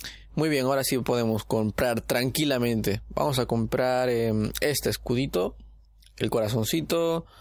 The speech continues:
pociones, minas, vamos a... y bengalas. Uy, aquí están, ¿no? Sí, aquí están, movámonos de aquí porque, em, sí, ya, eh, bueno, estaba el Ardan. Vamos a poner una mina aquí también,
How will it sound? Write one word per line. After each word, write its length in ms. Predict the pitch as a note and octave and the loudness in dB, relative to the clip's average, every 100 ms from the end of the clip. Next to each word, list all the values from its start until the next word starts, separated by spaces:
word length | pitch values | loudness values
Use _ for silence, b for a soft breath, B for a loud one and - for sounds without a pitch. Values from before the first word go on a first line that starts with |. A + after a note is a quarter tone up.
| B B B - | B B B -10
pociones, 760 | - G#2+ C#3+ D#3 D3+ D3+ D3 - | -4 0 0 0 0 0 -2 -4
minas, 520 | - C3 C#3 C3+ C#3 | -2 0 2 0 0
vamos 260 | C3 B2 A#2 | 0 0 2
a... 380 | A2+ A2+ A2 G#2+ - | 2 2 0 -2 -4
y 120 | - | -2
bengalas. 380 | A2+ G#2+ A2+ B2 | 0 2 0 0
Uy, 240 | F#3 A#3 - - | -2 -2 -8 -12
aquí 180 | - A#2 | -6 -4
están, 260 | A2+ A#2 A2 | -2 0 0
¿no? 120 | G#3 b b b b b b _ | -2 b b b b b b _
Sí, 260 | - D3+ E3+ | -6 -2 0
aquí 140 | - | -2
están, 280 | A#2 C#3 D3+ | -2 0 2
movámonos 500 | B2+ C3+ D3+ D3 C3+ | 2 2 2 0 0
de 60 | B2 | 0
aquí 180 | E3+ | 0
porque, 400 | F3 C3+ A2+ A#2+ | 0 0 0 0
em, 320 | A2+ G#2+ G#2 - _ _ _ _ _ _ _ _ _ _ - - | 2 0 -2 -6 _ _ _ _ _ _ _ _ _ _ -14 -4
sí, 240 | - B2 | 0 2
ya, 100 | A#2+ | 2
eh, 200 | A#2+ A#2+ | 2 2
bueno, 180 | D#3+ D#3 | 2 0
estaba 280 | - D#3+ A#2+ | 0 2 2
el 80 | |
Ardan. 400 | A#2+ E3 G#2 F#2 - - b b b b b b b _ _ - | 2 0 -2 -4 -10 -20 b b b b b b b _ _ -4
Vamos 280 | A#2 A#2 A2 | -2 0 -2
a 60 | |
poner 440 | - A2+ A#2 A2+ - - | 0 0 0 0 -4 -4
una 240 | E3+ D#3+ | -2 0
mina 280 | E3+ F3+ C3+ | 0 0 0
aquí 200 | A#2+ B2+ | 0 0
también, 480 | A#2 A#2 C3+ G3 | 0 2 0 -2